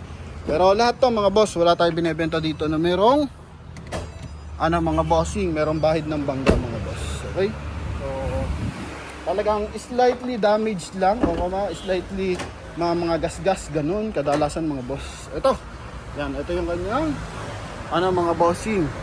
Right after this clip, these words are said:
ah, engine hood, mga boss, yan, oh. Okay, so, very presentable niyan. Meron pa siyang, ano,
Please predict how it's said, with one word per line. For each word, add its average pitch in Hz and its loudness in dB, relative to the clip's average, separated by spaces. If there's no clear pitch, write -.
ah, 143 -4
engine 233 4
hood, 226 6
mga 170 4
boss, 196 4
yan, 165 2
oh. 131 -2
Okay, 214 4
so, 131 -2
very 170 4
presentable 208 4
niyan. 226 4
Meron 160 4
pa 170 4
siyang, 170 4
ano, 175 0